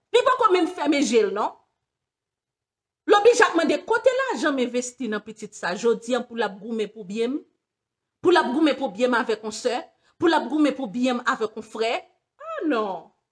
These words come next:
Hell no, timoun. Non.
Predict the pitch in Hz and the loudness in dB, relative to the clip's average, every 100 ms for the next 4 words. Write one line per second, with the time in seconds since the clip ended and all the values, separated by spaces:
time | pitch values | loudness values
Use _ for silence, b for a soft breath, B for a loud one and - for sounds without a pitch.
0 | _ _ _ - 605 587 320 214 180 - | _ _ _ -6 -4 -2 -2 -2 -8 -12
1 | 220 185 175 - _ _ _ _ _ _ | -12 -12 -16 -20 _ _ _ _ _ _
2 | _ _ _ _ _ _ 494 554 427 226 | _ _ _ _ _ _ -4 -4 -4 -6